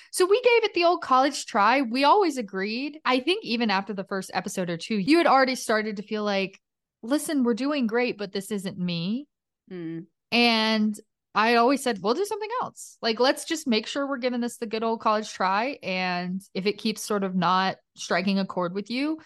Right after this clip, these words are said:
Speaker 1: we'll try something else." Because guess what? Like, Stay at Home Girlfriends is so much more than a podcast. Stay at Home Girlfriends is, like, that's Cam and Gabby getting together, doing fun stuff, talking about stuff we're passionate about,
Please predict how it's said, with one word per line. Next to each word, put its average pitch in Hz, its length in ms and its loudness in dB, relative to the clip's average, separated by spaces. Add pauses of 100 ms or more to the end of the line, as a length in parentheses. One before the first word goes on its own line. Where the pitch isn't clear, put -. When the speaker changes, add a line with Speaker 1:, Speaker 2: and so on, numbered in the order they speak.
(360)
Speaker 1:
we'll 339 100 0
try 466 220 4
something 480 220 0 (120)
else." - 400 -2 (140)
Because 285 380 2
guess 403 200 0
what? 311 200 4
Like, 214 160 0
Stay 294 140 0
at 294 60 0
Home 294 140 -2
Girlfriends 233 460 -2
is 196 160 -8
so 220 100 -4
much 214 220 -4
more 196 100 0
than 185 100 -2
a 175 60 -4
podcast. 180 360 -4
Stay 226 180 -2
at 233 60 0
Home 247 100 0
Girlfriends 196 400 -2
is, 170 120 -10
like, 160 320 -6
that's 208 300 0 (180)
Cam 202 240 0
and 208 140 0
Gabby 170 520 -2 (260)
getting 220 260 4
together, 170 640 0 (400)
doing 233 340 4
fun 208 260 2
stuff, 156 380 -2
talking 196 300 0
about 220 160 -2
stuff 180 220 -6
we're 196 80 -8
passionate 160 480 -6
about, 165 480 -4